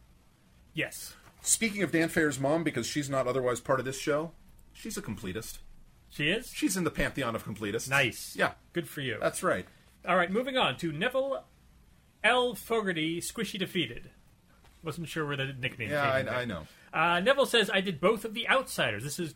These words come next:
Speaker 1: these are Todd Legacy's
Speaker 2: <laughs>
Speaker 1: Facebook, uh,
Speaker 2: Kevin
Speaker 1: puzzles.
Speaker 2: Royal.
Speaker 1: Kevin Royal.
Speaker 2: Kevin Royal.
Speaker 1: Kevin
Speaker 2: Who the hell is Todd Legacy?
Speaker 1: It sounds like his name
Speaker 2: Oh
Speaker 1: should
Speaker 2: my
Speaker 1: be Todd
Speaker 2: God,
Speaker 1: Legacy.
Speaker 2: Kevin
Speaker 1: Kevin
Speaker 2: Royal.
Speaker 1: Royal.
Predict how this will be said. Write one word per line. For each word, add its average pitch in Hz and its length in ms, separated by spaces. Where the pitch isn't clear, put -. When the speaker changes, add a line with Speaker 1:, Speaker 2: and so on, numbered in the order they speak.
Speaker 1:
these 170 160
are 160 60
Todd 175 300
Legacy's 170 640
Speaker 2:
<laughs> - 20
Speaker 1:
Facebook, 190 640
uh, 156 240
Speaker 2:
Kevin 180 100
Speaker 1:
puzzles. 190 80
Speaker 2:
Royal. 190 460
Speaker 1:
Kevin 269 320
Royal. 254 300
Speaker 2:
Kevin 214 480
Royal. 214 200
Speaker 1:
Kevin 226 220
Speaker 2:
Who 262 100
the 233 120
hell 254 240
is 151 180
Todd 190 400
Legacy? 165 600
Speaker 1:
It 285 140
sounds 233 420
like 214 120
his 160 140
name 160 120
Speaker 2:
Oh 262 80
Speaker 1:
should 220 80
Speaker 2:
my 135 160
Speaker 1:
be 135 140
Todd 165 240
Speaker 2:
God, 123 120
Speaker 1:
Legacy. 104 220
Speaker 2:
Kevin 196 280
Speaker 1:
Kevin 247 160
Speaker 2:
Royal. 165 280
Speaker 1:
Royal. 120 200